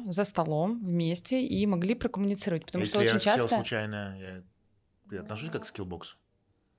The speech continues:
Speaker 2: Это просто прямая реклама, это просто бартендер поставь, и всё. Это не, нет, нет, здесь нет, нет большой истории. Если
Speaker 1: Возможно, да.
Speaker 2: Но,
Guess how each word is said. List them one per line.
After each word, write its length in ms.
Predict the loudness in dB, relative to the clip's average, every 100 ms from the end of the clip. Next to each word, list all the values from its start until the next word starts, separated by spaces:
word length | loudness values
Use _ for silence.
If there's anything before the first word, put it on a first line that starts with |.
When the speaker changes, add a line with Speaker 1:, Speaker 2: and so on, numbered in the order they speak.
| _ _ _ _
Speaker 2:
Это 140 | -12 -6
просто 220 | -6 -4
прямая 240 | -4 -2
реклама, 360 | -2 -6 -8 -10
это 140 | -14
просто 220 | -14 -10
бартендер 440 | -8 -6 -8 -10 -12
поставь, 400 | -14 -10 -10 -10
и 140 | -12
всё. 220 | -12 -12
Это 300 | -12 -12 -8
не, 480 | -6 -6 -6 -6 -8
нет, 240 | -8 -8 -6
нет, 120 | -8
здесь 220 | -8 -10
нет, 200 | -8 -8
нет 220 | -6 -6 -6
большой 300 | -6 -6 -8
истории. 420 | -8 -10 -12 -18 _ _ -20 -20 -20 -20 _ _ _
Если 140 | 2 4
Speaker 1:
Возможно, 460 | 4 4 4 4
да. 200 | 4 4
Speaker 2:
Но, 400 | 4 2 0 -6